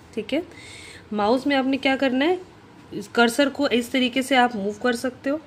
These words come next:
ठीक है। जहाँ पे भी आपको लेना है, जैसे study पे किया,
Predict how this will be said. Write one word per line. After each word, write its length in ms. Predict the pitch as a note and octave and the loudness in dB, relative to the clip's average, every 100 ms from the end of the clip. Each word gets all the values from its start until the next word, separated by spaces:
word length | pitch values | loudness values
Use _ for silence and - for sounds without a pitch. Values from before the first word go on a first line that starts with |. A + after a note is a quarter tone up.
| - - - - - - - | -16 -20 -20 -20 -20 -20 -8
ठीक 200 | A3+ - | -6 -2
है। 240 | D#4+ C#4 | -2 -2
जहाँ 240 | G3 G#3 B3 | -2 2 2
पे 140 | C#4 | 2
भी 100 | B3 | 2
आपको 220 | B3+ B3 | 2 2
लेना 200 | A#3+ A#3 | 2 2
है, 60 | A#3+ | 2
जैसे 240 | A#3 C4 | 0 -2
study 360 | B3+ - G3+ A#3 | -4 -2 -2 -2
पे 120 | A#3+ | -4
किया, 320 | A#3 A3 A#3 | -4 -2 -2